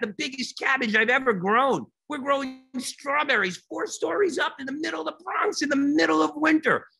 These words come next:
Across the Gulf, we've got farms. Children are growing food. We are creating food sovereignty and closer to home here in the Bronx. We are taking over abandoned streets and turning them into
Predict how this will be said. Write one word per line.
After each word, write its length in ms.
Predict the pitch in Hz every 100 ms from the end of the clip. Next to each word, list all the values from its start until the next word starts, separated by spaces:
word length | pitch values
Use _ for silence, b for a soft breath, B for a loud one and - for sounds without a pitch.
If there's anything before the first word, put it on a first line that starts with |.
| -
Across 440 | 165 170 254 -
the 100 | 180
Gulf, 400 | 156 190 277 285 - _ -
we've 180 | 165
got 200 | 127 151 - -
farms. 480 | 262 277 294 277 247 - -
Children 320 | 233 240 208
are 60 | 170
growing 360 | 180 175 151 - -
food. 320 | 294 294 262 -
We 140 | 202 214
are 100 | 170
creating 540 | - 190 247 247 202 -
food 240 | 240 214
sovereignty 640 | - 226 226 254 240 240 190
and 140 | 160
closer 400 | - 240 254 202
to 100 | 160
home 460 | 127 196 262 233 127
here 180 | - 240
in 100 | 196
the 120 | 143 -
Bronx. 420 | 156 220 277 - - _ -
We 120 | 214
are 80 | 156
taking 460 | - 233 240 214
over 220 | 233 220 165
abandoned 600 | 156 123 180 233 247 220
streets 520 | 190 - 294 262 180 - _
and 160 | 190 190
turning 280 | 214 247 247
them 100 | 240
into 300 | 240 -